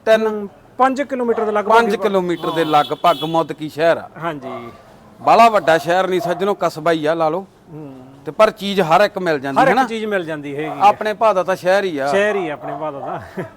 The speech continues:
Speaker 1: ਤੇ ਮਹਾਰਾਜ ਫੌਜੀ ਸਾਹਿਬ, ਝੋਟੀ ਸੂਆ ਕਿਹੜਾ?
Speaker 2: ਕੁਲਦੀਪ ਵੀਰ, ਝੋਟੀ origignal ਤੀਸਰਾ ਸੂਆ।
Speaker 1: ਤੀਜਾ ਸੂਆ।
Speaker 2: ਹਾਂ, ਜਵਾਨੀ ਦੇ ਦੰਦ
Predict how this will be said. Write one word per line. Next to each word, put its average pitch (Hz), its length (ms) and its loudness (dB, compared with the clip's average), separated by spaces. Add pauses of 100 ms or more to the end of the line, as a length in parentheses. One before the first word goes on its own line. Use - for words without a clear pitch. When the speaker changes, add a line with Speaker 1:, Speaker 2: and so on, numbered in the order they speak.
Speaker 1:
ਤੇ 226 260 6 (120)
ਮਹਾਰਾਜ 240 420 4
ਫੌਜੀ 226 240 -4
ਸਾਹਿਬ, 254 220 2
ਝੋਟੀ 226 280 -6
ਸੂਆ 180 300 0
ਕਿਹੜਾ? 180 260 -2 (1160)
Speaker 2:
ਕੁਲਦੀਪ 220 240 -4
ਵੀਰ, 254 100 -2 (140)
ਝੋਟੀ 233 480 -2
origignal 262 420 2
ਤੀਸਰਾ 202 380 2
ਸੂਆ। 170 280 -2 (520)
Speaker 1:
ਤੀਜਾ 196 340 6
ਸੂਆ। 123 340 -6 (200)
Speaker 2:
ਹਾਂ, 131 560 -6
ਜਵਾਨੀ 202 420 -2
ਦੇ 233 120 0
ਦੰਦ 190 380 -6